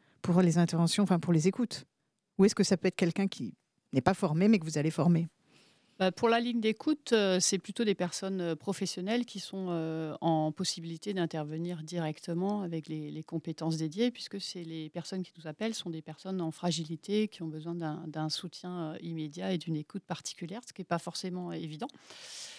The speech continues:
Speaker 2: Et comme c'est, c'est pas non plus le, le cœur de notre projet, on va pas prendre le temps de former des gens pour mettre en place ce travail-là sur le long terme.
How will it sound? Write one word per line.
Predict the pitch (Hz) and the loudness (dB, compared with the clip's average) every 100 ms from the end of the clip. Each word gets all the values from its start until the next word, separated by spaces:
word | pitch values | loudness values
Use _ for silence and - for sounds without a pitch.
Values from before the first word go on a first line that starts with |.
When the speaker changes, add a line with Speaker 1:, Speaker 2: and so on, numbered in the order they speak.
| - - _ _ - | -20 -20 _ _ 0
Speaker 2:
Et | 220 202 202 180 _ - | 2 4 2 -2 _ 0
comme | 220 214 | 2 4
c'est, | - 220 208 | 4 4 4
c'est | 226 | 2
pas | 226 240 | 2 2
non | 240 226 | 2 -2
plus | - 262 | 0 2
le, | 226 208 202 196 190 | 4 6 6 6 6
le | 185 196 | 4 4
cœur | - 247 233 | 4 4 4
de | 214 | 4
notre | 196 190 202 | 2 0 -4
projet, | - 202 190 247 262 | -2 0 4 6 8
on | 240 | 6
va | 185 | 4
pas | 196 190 | 2 0
prendre | - 214 202 | 4 4 6
le | 196 | 4
temps | 196 226 233 240 | 2 4 4 6
de | 226 202 | 6 4
former | - 202 175 196 190 | 2 2 4 2 4
des | 190 | 2
gens | 180 202 220 233 233 226 214 | 2 4 6 6 4 0 -2
pour | 202 180 | -6 -4
mettre | 180 185 - | -2 -2 -2
en | 180 | -4
place | - 196 - | -2 -2 -4
ce | |
travail-là | - - 170 175 196 | -6 -2 0 2 0
sur | - 185 | -2 -4
le | 175 | -4
long | 175 180 | -4 -6
terme. | - 165 151 | -6 -8 -8